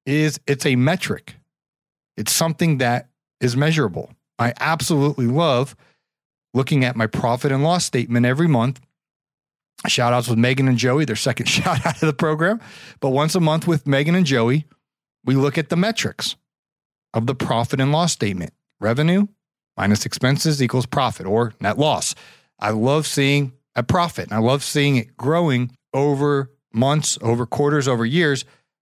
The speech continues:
But that metric of being able to measure something will then help us to know the progress we're making to achieving those goals.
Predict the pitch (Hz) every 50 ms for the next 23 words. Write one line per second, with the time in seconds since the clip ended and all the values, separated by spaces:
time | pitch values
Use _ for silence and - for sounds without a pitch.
0 | _ _ 147 139 135 - 135 120 - 123 131 143 160 202 220 214 - - 110 117
1 | - - - _ _ _ _ _ _ _ _ _ _ - 123 127 127 123 120 117
2 | - _ _ _ _ _ 143 151 156 160 151 139 131 117 107 117 139 170 208 208
3 | 185 156 - - - 110 98 95 - 110 107 117 123 127 - _ _ _ _ _
4 | _ _ _ _ _ _ _ _ _ _ - 139 147 143 131 123 151 170 180 175
5 | 147 139 143 143 139 - 135 135 - - - 143 131 127 117 113 117 123 135 123
6 | 120 107 - - 139 127 127 123 127 127 123 - 147 127 117 107 107 - 120 117
7 | 113 - - 117 117 113 - - 113 110 107 107 107 101 107 110 104 98 - 151
8 | 160 139 104 - - - -